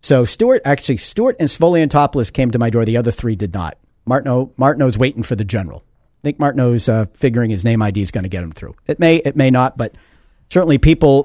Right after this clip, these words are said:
taxpayers in the ward who wanna send an unequivocal message on taxes and spending, you,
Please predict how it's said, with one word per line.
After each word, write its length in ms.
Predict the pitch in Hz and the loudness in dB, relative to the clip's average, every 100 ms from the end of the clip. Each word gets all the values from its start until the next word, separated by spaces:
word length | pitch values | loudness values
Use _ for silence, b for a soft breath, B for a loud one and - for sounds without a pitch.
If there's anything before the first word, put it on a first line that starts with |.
| - | 2
taxpayers 640 | 165 165 - 151 135 123 | 4 4 4 4 6 4
in 60 | 123 | 2
the 80 | 123 | 4
ward 200 | 123 117 | 6 6
who 80 | 127 | 6
wanna 200 | 127 117 | 4 4
send 280 | 139 131 | 4 2
an 100 | 120 - | 0 0
unequivocal 600 | 143 143 - 151 139 127 | 2 2 4 2 4 2
message 400 | 113 131 - 131 | 2 2 2 2
on 120 | 120 104 | 2 2
taxes 400 | 127 127 120 117 | 0 2 -2 -2
and 100 | 104 | -2
spending, 420 | - 127 143 151 b b b b | 0 2 2 -2 b b b b
you, 120 | 117 | 0